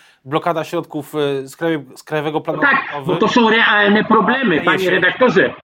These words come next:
Speaker 2: I to są realne problemy i ja już teraz jako obywatel mam prawo pytać, jaka jest odpowiedź rządu Prawa i Sprawiedliwości na kryzys energetyczny, na który oni rzekomo byli przygotowani. No bo oni z jednej strony twierdzą,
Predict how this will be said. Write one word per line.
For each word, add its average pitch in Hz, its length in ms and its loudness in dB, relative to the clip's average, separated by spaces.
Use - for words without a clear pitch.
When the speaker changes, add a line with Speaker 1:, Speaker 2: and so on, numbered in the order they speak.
Speaker 2:
I 180 100 2
to 226 120 2
są 226 200 4
realne 226 340 6
problemy 190 500 2
i 190 160 2
ja 208 140 6
już - 200 0
teraz 233 280 2
jako 226 240 4
obywatel 220 600 2
mam 202 180 4
prawo 208 300 4
pytać, 131 520 0
jaka 247 280 4
jest 214 240 2
odpowiedź 175 800 2
rządu 196 420 4
Prawa 202 280 2
i 190 60 2
Sprawiedliwości 180 880 2
na 185 120 4
kryzys 190 420 2
energetyczny, 165 840 2
na 180 140 2
który 208 220 2
oni 214 220 4
rzekomo 196 420 4
byli 208 220 2
przygotowani. 226 680 2
No 139 100 4
bo 156 80 4
oni 233 200 4
z - 20 -4
jednej 208 300 4
strony 214 340 2
twierdzą, 170 600 4